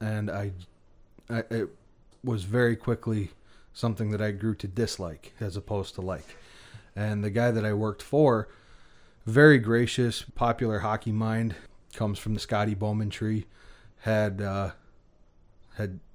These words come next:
approached me and asked me what was wrong, more or less. And I essentially told him, "I'm going stir crazy," and he said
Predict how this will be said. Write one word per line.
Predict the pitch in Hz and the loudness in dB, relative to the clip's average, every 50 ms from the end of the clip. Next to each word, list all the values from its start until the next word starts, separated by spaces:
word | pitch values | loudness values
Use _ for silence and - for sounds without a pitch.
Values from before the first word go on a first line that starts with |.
| - - - - | -20 -20 -12 -10
approached | 113 101 - - 113 113 107 - - | -10 -10 -4 -2 -2 -2 -2 -4 -6
me | 107 101 101 | -4 -2 -2
and | 101 98 | -2 -2
asked | 101 101 104 104 - - | -2 -2 -4 -4 -6 -6
me | 107 101 95 87 - | -6 -6 -6 -8 -8
what | 101 101 98 - | -6 -6 -6 -6
was | 95 90 | -6 -8
wrong, | 90 101 107 104 95 87 85 - - - - - - - - - - - | -6 -4 -4 -4 -4 -6 -8 -12 -16 -20 -20 -20 -20 -20 -20 -20 -18 -10
more | 104 98 101 95 92 87 | -6 -6 -4 -4 -4 -6
or | 87 | -6
less. | 90 92 92 85 80 - - - - - - - - - - - - - - - | -6 -6 -6 -6 -6 -10 -14 -14 -18 -20 -20 -20 -20 -20 -20 -20 -20 -20 -20 -10
And | - 101 101 101 | -6 -4 -2 0
I | 101 101 98 92 - - - - - - - - - 120 | 0 -2 -2 -4 -8 -16 -20 -20 -20 -20 -20 -6 -4 -4
essentially | 110 - - 131 117 - - 110 110 | -2 0 0 -2 -2 -2 -2 -4 -4
told | 104 - 120 120 110 | 0 0 0 2 2
him, | 104 104 | 0 -2
"I'm | 101 104 | -4 -4
going | 98 117 107 104 101 | -4 -2 -2 -2 -4
stir | - - - 117 113 | -4 -2 -2 -2 -2
crazy," | 113 - 110 104 104 98 98 98 98 | 0 -2 -2 -2 -2 -2 -4 -6 -6
and | 101 92 | -4 -4
he | 110 107 | -4 -4
said | - - 107 101 98 90 | -4 -6 -6 -6 -6 -8